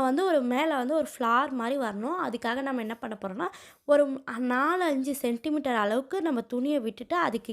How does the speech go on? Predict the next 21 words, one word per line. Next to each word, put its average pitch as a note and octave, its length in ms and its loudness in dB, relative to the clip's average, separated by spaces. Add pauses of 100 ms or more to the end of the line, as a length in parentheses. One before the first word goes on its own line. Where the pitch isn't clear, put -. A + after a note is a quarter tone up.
(120)
கீழே E4+ 340 0
மட்டும் C4 360 0
வந்து A#3 180 -2 (420)
நம்ம D4+ 300 4
ஃபுல்லாவே E4 760 4
வந்து B3 240 -2
இது C4+ 140 -2
போல A3+ 340 -4
தச்சு G#3+ 340 -8 (100)
எடுத்துக்கலாம். G#3 500 -2 (1080)
சேம் F4+ 420 4
நம்ம C4 240 2 (300)
கீழே F4 260 0
வந்து C4+ 220 0
அப்படியே C#4 220 -2
கொசுவம் C#4+ 520 2
பின்னுற B3 300 -4
மாதிரி A#3+ 240 -2
நம்ம B3 220 -2
தைச்சோம் B3 360 -6
பார்த்தீங்களா, G#3 360 -2